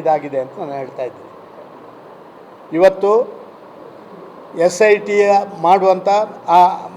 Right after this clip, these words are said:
ಕ-, ಮ-, ಎಸ್ ಐ ಟಿ ತನಿಖೆ ಮಾಡಿ ಬರುವಂಥ ರಿಪೋರ್ಟ್ನ ಮೇಲೆ ಬೇರೆ ಬೇರೆ ಕೋರ್ಟ್‌ಗಳಿದ್ದಾವೆ, ಬೇರೆ ಬೇರೆ ಹಂತದಲ್ಲಿ ಇದನ್ನು ಚಾಲೆಂಜ್ ಮಾಡಲಿಕ್ಕೆ ಸಾಧ್ಯ ಇದೆ. ಇನ್ ಭಾರತ ದೇಶದ ನ್ಯಾಯಾಂಗ ವ್ಯವಸ್ಥೆ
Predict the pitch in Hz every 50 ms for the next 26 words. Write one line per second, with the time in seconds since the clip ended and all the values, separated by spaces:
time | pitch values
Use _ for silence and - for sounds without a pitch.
0 | - - - - 165 - 202 196 175 170 165 160 160 165 156 156 156 160 - -
1 | 180 175 170 170 - 214 214 208 208 202 196 196 185 185 196 - - - 180 196
2 | 185 220 202 190 185 180 180 180 185 175 180 180 170 170 180 165 151 156 156 190
3 | 208 202 202 190 180 170 160 151 156 160 160 135 - - - - - - - -
4 | - - - - - - 170 185 226 277 302 269 320 311 302 - - - 254 294
5 | 311 277 285 262 254 247 233 220 214 202 185 170 156 - 170 - 226 277 269 269
6 | 254 240 226 180 175 208 220 294 269 277 247 240 233 220 226 214 196 - 180 196
7 | 220 247 247 240 226 220 214 208 208 202 208 185 - - 156 202 196 190 208 196
8 | 185 160 135 - - - - - - - - - - - - - - - - -
9 | - 151 165 196 202 202 208 - - 175 165 156 175 196 208 196 202 196 170 180
10 | 185 180 196 196 196 202 190 165 147 147 175 196 220 226 233 226 202 202 180 175
11 | 170 190 214 - - 262 247